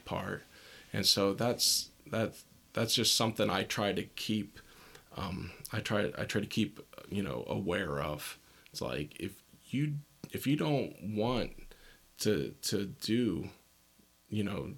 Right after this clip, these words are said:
uh, or commit, um,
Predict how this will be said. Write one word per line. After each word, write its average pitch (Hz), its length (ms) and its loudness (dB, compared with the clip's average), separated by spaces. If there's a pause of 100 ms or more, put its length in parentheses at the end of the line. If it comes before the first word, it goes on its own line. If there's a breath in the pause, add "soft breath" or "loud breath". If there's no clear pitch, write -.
(460)
uh, 78 340 -6
or 98 100 0
commit, 107 540 0 (520 loud breath)
um, 98 400 -4